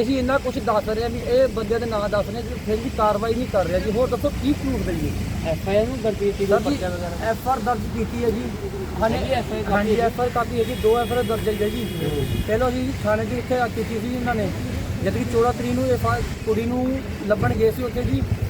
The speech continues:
Speaker 1: ਤੇ ਜਿਹੜਾ ਸੋਨੂ ਨਾਂ ਦਾ ਵਿਅਕਤੀ ਸੀ ਇਹਨਾਂ ਨੇ ਫੜ ਵੀ ਲਿਆ ਸੀ
Speaker 2: ਹੂੰ।
Speaker 1: ਪਚਿੱਤਰ ਸਿੰਘ ਜੀ ਨੇ, ਜਦੋਂ ਰੇਟ ਮੰਨ ਗਏ ਚੌਦਾਂ ਤਰੀਕ ਨੂੰ। ਇਹਨਾਂ ਨੇ ਪਤਾ ਨਹੀਂ ਇਹਨਾਂ ਦੀ ਕੀ ਗਿੱਟਮਿੱਟ ਹੋਈ ਪਚਿੱਤਰ ਸਿੰਘ ਦੀ ਮੁੰਡੇ ਸੋਨੂ ਦੇ ਨਾਲ,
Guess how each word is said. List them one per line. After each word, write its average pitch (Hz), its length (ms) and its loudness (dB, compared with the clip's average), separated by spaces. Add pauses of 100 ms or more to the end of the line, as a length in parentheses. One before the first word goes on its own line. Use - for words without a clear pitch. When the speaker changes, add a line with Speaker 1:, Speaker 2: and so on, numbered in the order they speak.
(200)
Speaker 1:
ਤੇ 226 80 4
ਜਿਹੜਾ 226 300 4
ਸੋਨੂ 226 220 0
ਨਾਂ 233 160 0
ਦਾ 240 100 2
ਵਿਅਕਤੀ 220 300 -2
ਸੀ 254 100 -2
ਇਹਨਾਂ 233 220 -4
ਨੇ 247 240 0 (120)
ਫੜ 202 140 2
ਵੀ 226 140 -2
ਲਿਆ 208 200 4
ਸੀ 170 160 0
Speaker 2:
ਹੂੰ। 147 220 -2
Speaker 1:
ਪਚਿੱਤਰ 147 300 2
ਸਿੰਘ 196 280 0
ਜੀ 185 80 -2
ਨੇ, 147 120 0 (560)
ਜਦੋਂ 208 160 4
ਰੇਟ 202 180 2
ਮੰਨ 208 240 2
ਗਏ 220 120 2
ਚੌਦਾਂ 214 240 0
ਤਰੀਕ 175 240 -2
ਨੂੰ। 156 160 -2 (380)
ਇਹਨਾਂ 240 220 2
ਨੇ 254 320 0 (100)
ਪਤਾ 240 200 2
ਨਹੀਂ 262 160 0
ਇਹਨਾਂ 247 220 0
ਦੀ 254 80 -2
ਕੀ 233 360 -2
ਗਿੱਟਮਿੱਟ 226 360 0
ਹੋਈ 220 140 2
ਪਚਿੱਤਰ 214 360 0
ਸਿੰਘ 196 200 -2
ਦੀ 240 80 0
ਮੁੰਡੇ 214 280 4
ਸੋਨੂ 214 260 2
ਦੇ 226 100 2
ਨਾਲ, 220 320 4